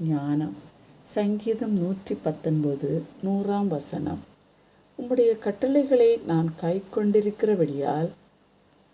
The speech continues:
முதியோர்களை பார்க்கிலும் ஞானமுள்ளவனாயிருக்கிறேன்." தாவீது ராஜா சிறு வயதிலேயே வேத புத்தகத்தின் மேல்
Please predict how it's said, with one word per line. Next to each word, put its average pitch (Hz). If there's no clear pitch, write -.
முதியோர்களை 262
பார்க்கிலும் 170
ஞானமுள்ளவனாயிருக்கிறேன்." 160
தாவீது 262
ராஜா 170
சிறு 240
வயதிலேயே 190
வேத 185
புத்தகத்தின் 170
மேல் 156